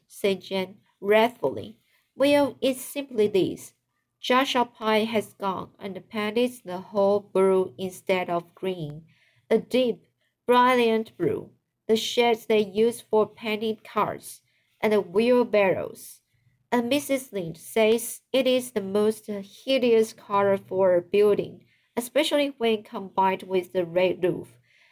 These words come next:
that she ever saw or imagined. You could simply have knocked me down with the feather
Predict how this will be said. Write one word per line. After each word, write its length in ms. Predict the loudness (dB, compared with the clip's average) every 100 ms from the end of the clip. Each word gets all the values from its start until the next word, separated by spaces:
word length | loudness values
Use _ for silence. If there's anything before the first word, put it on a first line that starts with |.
| _ _
that 240 | 2 2
she 240 | 0 -4 0
ever 240 | 2 0
saw 440 | -2 -2 0 2
or 260 | 2 2 2
imagined. 800 | 0 -8 -8 -8 -10 -14 -16 -20 _ _ _ _
You 160 | -2 0
could 180 | 0 -2
simply 460 | -4 -4 0 0
have 320 | 2 0 -2
knocked 400 | -4 -2 0 -2
me 160 | -8 -10
down 420 | -4 -6 -6 -6
with 280 | 0 0 0
the 100 | -4
feather 520 | -2 0 2 0 -4